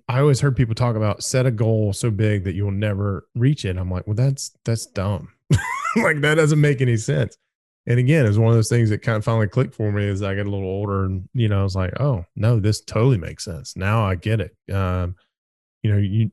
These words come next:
you kick this thing off talking about being addicted to growth. And it is, once you realize what you can accomplish and how big you can go, then you,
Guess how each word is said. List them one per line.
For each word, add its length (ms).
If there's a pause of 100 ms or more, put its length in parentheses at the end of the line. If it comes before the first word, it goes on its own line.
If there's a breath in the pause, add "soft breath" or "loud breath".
(120)
you 240
kick 240
this 160
thing 160
off 280
talking 260
about 240
being 220
addicted 460
to 60
growth. 500 (200)
And 540 (580)
it 120
is, 220 (100)
once 400
you 180
realize 960 (120)
what 320
you 140
can 300
accomplish 580
and 140
how 220
big 340
you 120
can 240
go, 420 (300)
then 380
you, 120